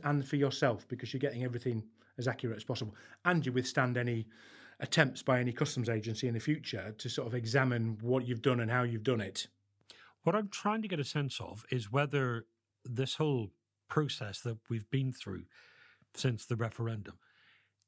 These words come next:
Speaker 2: is, just means more hassle, bit more paperwork, more time waiting at Dover for the lorries to get waved through, or whether there's been a fundamental realignment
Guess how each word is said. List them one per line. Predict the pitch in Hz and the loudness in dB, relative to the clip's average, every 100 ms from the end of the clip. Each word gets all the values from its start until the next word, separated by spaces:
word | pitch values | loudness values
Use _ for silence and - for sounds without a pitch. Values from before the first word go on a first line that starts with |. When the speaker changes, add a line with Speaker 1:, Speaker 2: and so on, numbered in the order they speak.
| - | -2
Speaker 2:
is, | 139 127 123 110 - - _ _ _ - | 0 2 0 -2 -8 -12 _ _ _ -4
just | - 220 - | 0 0 2
means | 180 151 107 | 2 0 2
more | 139 123 | 0 0
hassle, | - 120 - - - _ _ _ _ - | -4 -6 -6 -12 -16 _ _ _ _ -2
bit | 175 | -2
more | 135 127 | -2 -6
paperwork, | - 110 - 110 107 - - - _ _ - | -6 -10 -8 -10 -10 -12 -20 -20 _ _ -8
more | 143 151 160 | -2 2 2
time | 156 - 131 123 | 2 0 -2 -2
waiting | 120 113 - 104 104 - _ _ | -2 -4 -6 -8 -10 -20 _ _
at | - 123 _ 101 _ - | -4 -4 _ -20 _ -2
Dover | 113 120 107 120 | -2 -2 -4 -4
for | 110 120 | -4 -4
the | 107 | -4
lorries | 110 110 110 110 - | -4 -4 -4 -6 -6
to | |
get | 113 110 107 | -6 -6 -4
waved | 110 95 | -4 -6
through, | - 120 98 - - - - - | -8 -8 -8 -14 -20 -20 -20 -4
or | - 139 | 2 2
whether | 127 147 156 151 151 _ - | 2 0 2 -2 -4 _ -10
there's | 131 123 127 | -4 -2 -2
been | - 139 | -2 -4
a | 120 | -4
fundamental | - - - 170 180 156 135 117 - | -8 -10 -2 -2 -2 -4 -4 -6 -6
realignment | 117 110 127 123 117 131 135 107 80 - - | -6 -2 0 0 -2 -2 -4 -6 -12 -16 -16